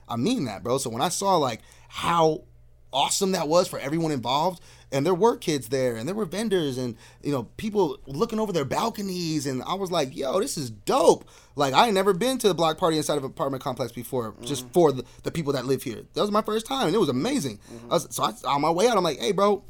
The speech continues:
Speaker 1: next time you do this, I'm in, hundred percent,
Speaker 2: Yeah.
Speaker 1: homie. Like, this is special, and I wanna be a part of it."
Speaker 2: Mm-hmm.
Speaker 1: And so I, I, the only reason I even called that interview was just so people knew, like, you know, I left there learning a lesson, right? Like, just so y'all know.
Speaker 2: Do you feel like people do people
Speaker 1: I feel like,
Speaker 2: understand that?
Speaker 1: I feel like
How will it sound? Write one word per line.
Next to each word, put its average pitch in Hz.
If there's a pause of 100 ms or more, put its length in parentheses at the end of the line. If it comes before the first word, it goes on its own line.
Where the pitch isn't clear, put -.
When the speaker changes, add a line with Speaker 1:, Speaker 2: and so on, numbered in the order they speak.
(120)
Speaker 1:
next 185
time 226
you 214
do 247
this, 269
I'm 165
in, 143 (160)
hundred 185
percent, 117
Speaker 2:
Yeah. 139
Speaker 1:
homie. 151
Like, 120 (240)
this 220
is -
special, 214
and 127
I 165
wanna 123
be 131
a 143
part 104
of 107
it." - (120)
Speaker 2:
Mm-hmm. 113
Speaker 1:
And 127
so 135
I, 127 (120)
I, 101
the -
only 190
reason 185
I 180
even 147
called 202
that 135
interview 123
was 120
just 139
so 139
people 151
knew, 208
like, 131
you 139
know, 233
I 147
left 160
there 120
learning 127
a 110
lesson, 127
right? 120
Like, 95 (320)
just 151
so -
y'all 127
know. 117
Speaker 2:
Do 151
you 156
feel 160
like 139
people 127 (440)
do 135
people -
Speaker 1:
I 180
feel 202
like, 170
Speaker 2:
understand 175
that? -
Speaker 1:
I 175
feel 190
like 151